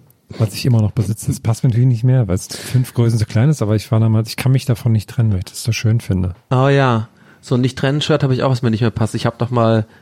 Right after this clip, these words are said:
Speaker 2: dieses, ähm, das ist ja nicht die Idee, habe ich auf jeden Fall aus dem Netz, die, das war nicht meine Idee, aber ich hab's trotzdem, ich bin stolz auf, was ich einfach selber hergestellt hab,
Speaker 1: Mhm.
Speaker 2: dieses T-Shirt mit dem,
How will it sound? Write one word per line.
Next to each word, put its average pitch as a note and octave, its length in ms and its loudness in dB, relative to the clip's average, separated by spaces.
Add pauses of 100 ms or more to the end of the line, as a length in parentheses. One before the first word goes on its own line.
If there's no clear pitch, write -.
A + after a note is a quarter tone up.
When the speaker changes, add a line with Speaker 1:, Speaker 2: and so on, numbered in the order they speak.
(160)
Speaker 2:
dieses, A2 400 0
ähm, G#2 500 -2 (240)
das G#2+ 140 -2
ist A2 80 -6
ja A#2 100 2
nicht C3+ 200 0
die C3 80 2
Idee, B2 180 2
habe G#2+ 80 0
ich G#2+ 100 0
auf G2+ 60 0
jeden G2+ 100 0
Fall G#2 100 0
aus G2+ 60 0
dem G#2 100 0
Netz, A2 220 -2
die, G2 180 0
das G2 240 -2
war G#2 120 2
nicht G2+ 100 -2
meine G#2+ 220 2
Idee, G#2 260 2
aber G2 80 2
ich F#2+ 80 -2
hab's - 160 -4
trotzdem, A2+ 340 -2
ich F#2 60 -6
bin A2+ 140 -2
stolz B2 260 -2
auf, A2+ 80 -12
was G2+ 140 -2 (100)
ich - 80 -6
einfach A2 160 0
selber A2 220 0
hergestellt G#2 500 0
hab, F#2 80 2
Speaker 1:
Mhm. F#2 40 2
Speaker 2:
dieses F#2 180 2
T-Shirt G2+ 320 0
mit G2+ 160 -2
dem, G2 220 2